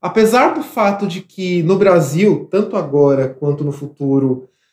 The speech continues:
seja bastante inviável que uma medida como essa, medida provisória, mil oitocentos e oitenta e oito, se faça eficaz e aconteça de forma literal,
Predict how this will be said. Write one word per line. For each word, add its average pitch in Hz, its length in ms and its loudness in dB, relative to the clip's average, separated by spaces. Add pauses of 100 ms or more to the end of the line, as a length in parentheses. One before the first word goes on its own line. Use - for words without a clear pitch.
(300)
seja 185 280 2
bastante 226 840 0
inviável 196 840 2
que 160 100 -10
uma 175 160 0
medida 175 460 0
como 165 340 0
essa, 180 400 0 (160)
medida 151 260 0
provisória, 156 640 2
mil 151 220 2
oitocentos 151 320 0
e 156 40 0
oitenta 151 240 -4
e 147 80 -2
oito, 165 280 2
se - 180 -12
faça 175 360 -4
eficaz 160 840 -4
e 170 80 -6
aconteça 160 580 -2
de 143 120 -8
forma 147 320 -4
literal, 143 720 -2